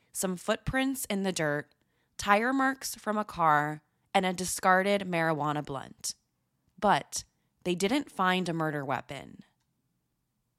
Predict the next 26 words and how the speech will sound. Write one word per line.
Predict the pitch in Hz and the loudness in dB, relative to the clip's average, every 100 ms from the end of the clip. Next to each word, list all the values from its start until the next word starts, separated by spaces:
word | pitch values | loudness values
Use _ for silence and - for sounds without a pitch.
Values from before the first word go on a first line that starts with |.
| _ | _
After | 220 214 - 349 | -2 -2 -4 -10
collecting | - 220 185 - 190 | -4 -2 -2 -4 -4
the | 175 | -4
forensic | - 175 170 165 | -4 -4 -4 -4
evidence, | 160 156 160 147 - - - | -4 -4 -6 -8 -8 -12 -8
the | 196 | -6
investigators | 196 196 220 - 277 277 254 202 | -2 -2 -2 -4 -4 -4 -4 -4
went | 170 170 - | -4 -4 -6
to | 190 | -6
Aaron's | 170 165 160 | -4 -4 -6
house | - 156 147 | -4 -4 -4
to | - | -6
speak | 151 - 139 - | -10 -12 -14 -14
with | 139 | -14
him. | - - - 185 _ _ _ _ _ | -14 -16 -16 -20 _ _ _ _ _
He | - 233 | -6 -2
was | 277 320 | -2 -2
the | 339 | -2
one | 214 175 175 | 0 0 0
who | 190 | -4
rented | 170 180 180 208 | 0 0 0 -4
the | 208 | -6
car | 196 175 156 156 | -6 0 2 2
Odin | 165 160 160 | -2 -2 -4
was | 156 143 | -4 -4
driving, | 151 143 143 143 139 | -4 -2 -4 -8 -8